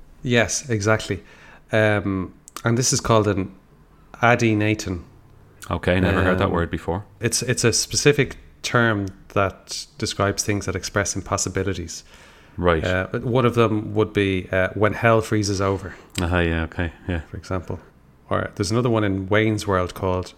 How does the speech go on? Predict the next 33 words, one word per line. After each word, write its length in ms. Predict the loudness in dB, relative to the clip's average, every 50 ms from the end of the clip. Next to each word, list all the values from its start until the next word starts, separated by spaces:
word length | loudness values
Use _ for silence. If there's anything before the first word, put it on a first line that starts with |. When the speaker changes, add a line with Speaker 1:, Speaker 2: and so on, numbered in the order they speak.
| _ _ _ _ -20 -8 -4
Speaker 1:
uh, 180 | -4 -4 -4 -2 -2
it, 200 | -2 -2 0 0
well, 260 | 0 0 0 0 -2 -6
it 120 | -8 -8
says, 320 | -4 0 0 0 0 0 4
Speaker 2:
<laughs> 40 | 6
I 40 | 6
was 140 | 6 8 6
just 160 | 4 4 6
Speaker 1:
"When 160 | 6 6 6
Speaker 2:
thinking 120 | 6 6 6
of 80 | 6
Speaker 1:
monkey-" 200 | 6 4 4 2 0 -2 -2 0 2
Speaker 2:
that. 80 | 2
<laughs> 0 |
Sorry. 340 | 2 4 2 2 2 4 4
Speaker 1:
Where, 300 | 4 4 6 4 2 0 0 0 -2 -2 -2 -2 -4 -2 2
"When 120 | 4 4 6
monkeys 460 | 6 6 6 6 4 2 2 2 4
might 180 | 4 4 4 4
fly 240 | 4 4 6 6
out 140 | 6 6 4
of 60 | 4 2
my 100 | 0 0
butt." 360 | 2 4 4 4 2 2 0
Speaker 2:
<laughs> 260 | -2 0 0 -2 0 2
Yeah. 200 | 2 2 2 0 -2 -8 -12 -12 -12 -12 -12 -14 -16 -14 -14 -10 0 2 2 2 2 -2 -8 -6 -2 2
I 40 | 2
was 140 | 2 2 2
just 200 | 0 -2 0 0
thinking 240 | 0 2 2 0
of 60 | 0 -2
that. 140 | -2 -6